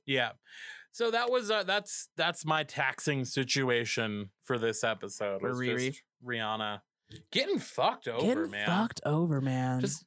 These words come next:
Speaker 1: for being a young, successful black
Speaker 2: Yeah.
Speaker 1: woman
Speaker 2: Yeah. I mean, and,
Speaker 1: in, in
Speaker 2: and
Speaker 1: the music industry.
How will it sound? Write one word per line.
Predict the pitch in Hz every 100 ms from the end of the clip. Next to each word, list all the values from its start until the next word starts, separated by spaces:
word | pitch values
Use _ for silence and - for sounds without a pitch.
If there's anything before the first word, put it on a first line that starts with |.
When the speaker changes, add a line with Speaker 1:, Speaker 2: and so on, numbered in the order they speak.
| -
Speaker 1:
for | 190
being | 147 175 247 175
a |
young, | 107 107 127 160 165 165 156 - _ _ _ _ _
successful | - - 147 - 143 143 - 147 127
black | 117 117 123
Speaker 2:
Yeah. | 127
Speaker 1:
woman | 104 98 92 -
Speaker 2:
Yeah. | 165 135 151 _ - - -
I |
mean, | 233 226 214
and, | 208 196
Speaker 1:
in, | 131
in |
Speaker 2:
and | 202 190 151
Speaker 1:
the |
music | 131 120 123
industry. | 113 104 - 101 95